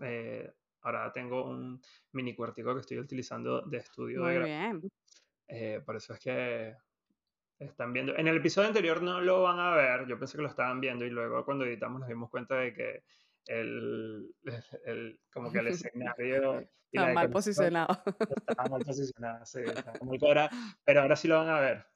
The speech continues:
Speaker 1: Hay unas
Speaker 2: Ya.
Speaker 1: matitas ahí, color verde, una decoración, una cámara.
Speaker 2: Vayan a YouTube a
Speaker 1: Eh,
Speaker 2: verlo.
Speaker 1: vayan a YouTube a verlo. Y si
Speaker 2: Ujú.
Speaker 1: no, imagínenselo, pongan la imaginación. <laughs>
Speaker 2: <laughs>
Speaker 1: Eh,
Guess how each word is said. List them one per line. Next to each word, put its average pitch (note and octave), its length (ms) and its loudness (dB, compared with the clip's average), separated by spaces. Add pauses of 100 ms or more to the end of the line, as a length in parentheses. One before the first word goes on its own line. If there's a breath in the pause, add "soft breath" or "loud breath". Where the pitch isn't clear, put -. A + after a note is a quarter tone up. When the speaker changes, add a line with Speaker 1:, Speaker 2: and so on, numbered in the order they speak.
(120)
Speaker 1:
Hay B2 140 -8
unas C3+ 160 -6
Speaker 2:
Ya. C3+ 80 0
Speaker 1:
matitas C#3+ 400 -2
ahí, C#3 320 -2
color A#2+ 260 0
verde, D3+ 760 0
una B2+ 220 -8
decoración, C3+ 680 -6
una A#2+ 200 -8
cámara. C3+ 600 -6 (480)
Speaker 2:
Vayan F#3+ 300 4
a G#3+ 60 4
YouTube F3+ 360 0
a D#3+ 40 0
Speaker 1:
Eh, - 20 0
Speaker 2:
verlo. D#3 300 -4 (340)
Speaker 1:
vayan A#2+ 320 -2
a C3 40 -4
YouTube A2+ 340 -8
a B2 80 0
verlo. A#2+ 260 2
Y A#2 80 -2
si - 120 -8
Speaker 2:
Ujú. B2 80 -4
Speaker 1:
no, D3+ 200 2 (380)
imagínenselo, B2 720 -8
pongan B2 200 -8
la D3 60 -4
imaginación. B2+ 520 -6 (300)
<laughs> - 0 -
Speaker 2:
<laughs> - 1080 -10
Speaker 1:
Eh, A2+ 760 2